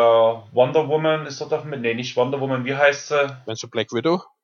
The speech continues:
Speaker 1: Die, die Adaption zu, ähm, Superman.
Speaker 2: Die Adaption? Ach, du meinst
Speaker 1: Naja.
Speaker 2: Super, äh, du meinst Captain America oder was?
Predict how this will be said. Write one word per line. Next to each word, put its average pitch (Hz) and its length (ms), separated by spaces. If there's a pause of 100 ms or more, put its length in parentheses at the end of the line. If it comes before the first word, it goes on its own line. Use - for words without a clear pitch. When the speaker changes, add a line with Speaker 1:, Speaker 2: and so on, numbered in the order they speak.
(800)
Speaker 1:
Die, 110 340
die 120 100
Adaption 127 760
zu, 127 420
ähm, 113 800
Superman. 127 640 (1800)
Speaker 2:
Die - 100
Adaption? - 840
Ach, - 160
du 123 100
meinst 107 240
Speaker 1:
Naja. 113 320
Speaker 2:
Super, 113 260
äh, 117 80
du 113 120
meinst 113 440
Captain 120 280
America 127 600
oder 104 120
was? 101 320